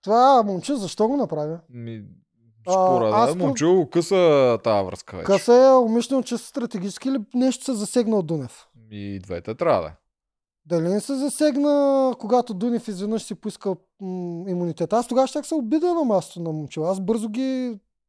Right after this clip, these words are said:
Speaker 1: примислям, се сещам за, за
Speaker 2: Той
Speaker 1: такива
Speaker 2: също
Speaker 1: неща.
Speaker 2: се е сетил. Момчил
Speaker 1: Да.
Speaker 2: е компютър в главата,
Speaker 1: Да.
Speaker 2: така че няма как да не го е сме. Дунев директно, а, и то синхрон, където че вече се закопава с него, което той
Speaker 1: М.
Speaker 2: да каже нещо
Speaker 1: Да,
Speaker 2: такова
Speaker 1: да.
Speaker 2: лошо,
Speaker 1: Да.
Speaker 2: е рядкост.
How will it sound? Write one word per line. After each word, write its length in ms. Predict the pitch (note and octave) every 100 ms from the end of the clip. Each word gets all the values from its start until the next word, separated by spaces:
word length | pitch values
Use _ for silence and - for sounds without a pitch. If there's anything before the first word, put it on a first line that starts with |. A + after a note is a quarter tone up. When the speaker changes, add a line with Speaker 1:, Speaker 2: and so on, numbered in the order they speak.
| _
Speaker 1:
примислям, 520 | A3+ G3 F#3 - F3 D3+
се 160 | -
сещам 360 | - D#3+ - C#3+
за, 100 | C3+ _ _ -
за 120 | E3
Speaker 2:
Той 120 | -
Speaker 1:
такива 140 | A2+ -
Speaker 2:
също 160 | D3 C#3+
Speaker 1:
неща. 120 | -
Speaker 2:
се 80 | G3+
е 60 |
сетил. 380 | F3 C3 - G2
Момчил 440 | G2 G2+ G2 B2+ B2
Speaker 1:
Да. 100 | C3
Speaker 2:
е 60 |
компютър 440 | B2 C3+ D#3+ D#3 D#3+
в 60 |
главата, 380 | B2 A2 F#2+ -
Speaker 1:
Да. 60 | F3
Speaker 2:
така 180 | F#3+ G3
че 100 | C3
няма 180 | C3
как 160 | C3+ C#3
да 60 | C3+
не 60 |
го 120 | A#2+ G#2
е 40 |
сме. 140 | - - _ _ _
Дунев 320 | G2+ C#3 G3+
директно, 520 | D#3+ B2+ C3+ F3 F3
а, 280 | E3 B2 A2 G2 _ _
и 140 | A#2+ G#2
то 240 | B2 B2+
синхрон, 440 | C3 C#3+ A2+ B2+ B2
където 340 | A#2 A2 A2+
че 160 | - G#2
вече 240 | G#2 -
се 60 | G2+
закопава 500 | G2 G2 G2 G2 F#2+
с 180 | F2 -
него, 180 | F#2
което 280 | F2+ F#2 E2+
той 100 | F#2+
Speaker 1:
М. 60 | F#2+
Speaker 2:
да 80 | -
каже 280 | - G3
нещо 220 | F#2+ F3 E3+
Speaker 1:
Да, 60 |
Speaker 2:
такова 320 | F#3+ C4 B3+
Speaker 1:
да. 60 | D3
Speaker 2:
лошо, 320 | G3 G3+ F3 E3
Speaker 1:
Да. 240 | E3+ F3+ _ _ _ _
Speaker 2:
е 360 | G2+ F#2+ F2 F2
рядкост. 440 | F#2+ - - G#2+